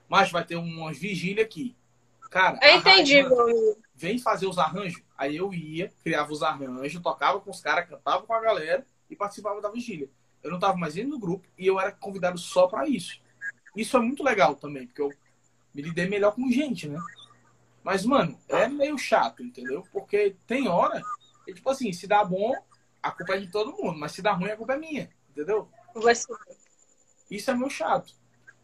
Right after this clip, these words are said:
Speaker 1: E aí, nesse sentido, eu acho que, tipo assim, não faz diferença se tem pessoas que acreditam ou não,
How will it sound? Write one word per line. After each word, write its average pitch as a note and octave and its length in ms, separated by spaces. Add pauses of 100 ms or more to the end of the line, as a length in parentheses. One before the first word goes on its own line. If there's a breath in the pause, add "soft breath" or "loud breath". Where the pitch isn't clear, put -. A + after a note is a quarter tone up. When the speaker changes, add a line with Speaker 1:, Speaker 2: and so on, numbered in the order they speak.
Speaker 1:
E F3 60
aí, A3+ 100
nesse B3 220
sentido, A#3+ 460
eu G#3+ 100
acho G#3+ 140
que, G3+ 100
tipo - 140
assim, E3+ 340 (640)
não B3+ 160
faz G#3 260
diferença D#3+ 640
se - 140
tem D#3 120
pessoas D3 380
que D#3 80
acreditam D3+ 600
ou F#3+ 160
não, A#2+ 180